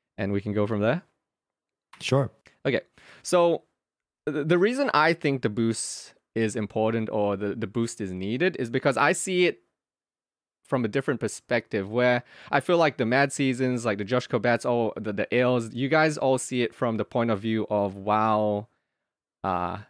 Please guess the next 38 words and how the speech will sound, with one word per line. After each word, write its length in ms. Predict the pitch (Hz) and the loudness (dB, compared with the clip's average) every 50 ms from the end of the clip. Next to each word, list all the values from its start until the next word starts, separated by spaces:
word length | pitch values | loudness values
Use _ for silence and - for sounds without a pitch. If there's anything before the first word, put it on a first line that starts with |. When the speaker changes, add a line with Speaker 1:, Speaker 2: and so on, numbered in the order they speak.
| _ _ _ _ _ | _ _ _ _ _
Speaker 1:
turning 300 | - 135 120 117 117 113 | 0 0 2 2 2 0
into 200 | 110 107 - 104 | 0 -2 -2 -2
retail 460 | 95 110 135 151 135 - 117 107 98 - | 0 2 2 0 2 2 0 0 0 0
from, 420 | - - 104 98 98 98 98 - - | 0 -2 -2 0 -2 -4 -6 -10 -8
from 320 | - - 113 110 107 101 | -4 -4 -2 -2 -2 0
wow 320 | 104 117 117 117 120 113 107 | 0 2 2 4 2 2 2
as 280 | - 110 110 107 101 | 2 0 0 0 0
the 140 | 110 110 104 | 0 0 0
wow 280 | 95 101 107 107 101 - | 2 2 2 2 2 2
M 200 | 101 107 104 101 | 0 -2 -2 -2
M 160 | 98 95 113 | -4 -2 0
O. 240 | 123 107 87 98 - _ _ - - - _ _ _ | 0 0 0 -2 -8 _ _ -20 -20 -20 _ _ _
But 200 | 120 127 120 - | 0 0 0 2
from 180 | - 135 120 120 | 0 0 2 4
my 160 | 135 147 180 | 2 2 2
side 260 | - - 202 208 214 | 2 2 2 4 4
of 200 | 208 190 160 - | 4 2 2 -2
things, 320 | - - 156 147 143 135 - | -4 -2 0 0 0 0 0
I 120 | 120 127 147 | 0 0 0
see 320 | - - 156 147 147 143 | 0 0 2 2 4 2
it 100 | 127 - - _ _ _ _ _ - | 2 0 -6 _ _ _ _ _ -2
as 140 | 120 110 113 | -2 -2 -2
a 60 | 98 | -4
totally 400 | - - 123 123 123 123 117 104 | -2 0 0 2 2 2 0 2
different 400 | 113 110 - - 98 95 95 - | 0 -2 -2 -2 -6 -6 -4 -2
thing. 160 | 123 107 98 | -2 0 2
I 140 | 104 113 127 | 0 0 0
see 280 | - - - 160 165 | -2 -2 0 2 2
it 100 | 165 - | 2 4
as 200 | - 123 113 110 | 2 0 2 2
a 420 | 113 107 104 101 98 95 95 98 95 | 0 2 2 2 2 0 0 -2 -4
just 280 | 101 110 123 113 104 98 | -2 -4 -4 -4 -2 0
base 320 | 117 117 123 131 - - | 2 2 2 0 0 -4
retention 480 | 113 - - 117 113 120 - 127 110 - | -4 -2 0 -2 -2 0 -2 -2 -4 -2
issue 640 | 98 107 110 - - 113 107 101 95 92 95 110 - _ - | -2 -4 -4 -4 -4 -2 -2 -2 -2 -4 -6 -8 -12 _ -8
in 240 | 98 98 98 95 | -8 -6 -6 -8
classic 640 | - - - - 107 104 104 - - 104 95 - _ - - _ _ _ | -10 -10 -4 0 0 0 0 -2 -4 -6 -8 -8 _ -20 -20 _ _ _
wow, 360 | - 107 110 101 90 - - | -2 0 0 0 -2 -2 -6